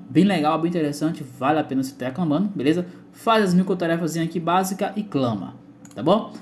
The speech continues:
Outro N F T aqui da Galaxy, clama também, faz as mil tarefas e clama, beleza? É, eu vou apertar aqui, ó. Aí você apertando aqui, tem vários outros N F Ts aqui da mesma empresa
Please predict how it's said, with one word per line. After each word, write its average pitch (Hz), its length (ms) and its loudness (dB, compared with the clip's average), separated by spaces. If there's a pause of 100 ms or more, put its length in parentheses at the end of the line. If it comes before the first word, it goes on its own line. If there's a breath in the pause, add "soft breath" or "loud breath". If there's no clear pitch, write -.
(460 loud breath)
Outro 254 260 6
N 240 100 2
F 233 160 -2
T 214 120 4
aqui 202 240 2
da 202 100 2
Galaxy, 160 560 0 (380)
clama 151 320 6
também, 175 400 2
faz 123 300 0
as 113 40 -6
mil 117 140 -4
tarefas 160 560 0
e 208 60 -4 (180)
clama, 131 380 2 (300 loud breath)
beleza? 202 360 4 (560 loud breath)
É, 165 300 6
eu 165 40 4
vou 185 80 6
apertar 214 240 0
aqui, 156 220 0
ó. 117 140 2 (800)
Aí 170 160 6
você 254 180 4
apertando 196 240 2
aqui, 214 480 4 (180)
tem 208 160 4
vários 156 540 4
outros 151 240 2
N 151 100 0
F 156 140 -8
Ts 139 280 -2
aqui 127 340 -6 (280 loud breath)
da 160 200 4
mesma 180 560 4
empresa 185 560 2